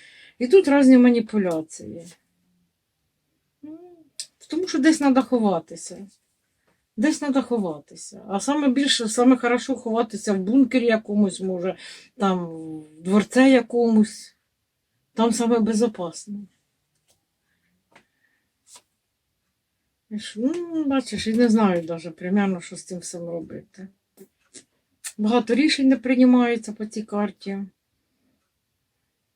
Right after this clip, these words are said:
Ну, що поняття немає дальше.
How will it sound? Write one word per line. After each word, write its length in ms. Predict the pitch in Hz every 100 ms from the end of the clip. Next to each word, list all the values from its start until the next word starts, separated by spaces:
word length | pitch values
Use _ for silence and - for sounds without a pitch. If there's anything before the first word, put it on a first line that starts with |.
| _ _ _ _ _ _ _ _ _ _ - _ _ -
Ну, 260 | 254 277
що 140 | 269 277
поняття 580 | 262 247 220 175 175 165
немає 460 | 175 165 160 170
дальше. 520 | 175 175 165 - -